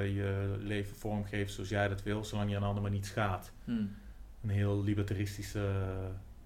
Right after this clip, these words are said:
Speaker 1: of liberale beginsel natuurlijk.
Speaker 2: Ja.
Speaker 1: Ehm, ja, maar er zit natuurlijk meer in, hè, binnen zo'n, eh, binnen de staat van Locke.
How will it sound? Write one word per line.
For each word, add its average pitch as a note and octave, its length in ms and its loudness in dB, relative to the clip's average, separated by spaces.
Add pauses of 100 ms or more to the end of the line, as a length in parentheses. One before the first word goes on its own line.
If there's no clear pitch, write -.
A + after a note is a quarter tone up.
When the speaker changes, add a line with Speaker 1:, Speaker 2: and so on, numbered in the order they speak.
(120)
Speaker 1:
of G2+ 100 -8 (140)
liberale F#2+ 920 0
beginsel G2 580 -2
natuurlijk. A2 380 -4 (800)
Speaker 2:
Ja. G#2 720 4
Speaker 1:
Ehm, G2 580 4 (1400)
ja, G#2+ 400 6
maar B2 140 6
er A2 60 6
zit G2+ 180 0
natuurlijk G#2 380 2
meer A#2+ 560 10
in, A2 240 6
hè, G#2 240 2
binnen G2+ 320 2
zo'n, F#2+ 520 -2 (100)
eh, G2+ 100 -4 (240)
binnen F#2+ 200 0
de F#2 60 -6
staat F2+ 380 -2
van F2+ 240 -4
Locke. F2+ 240 -4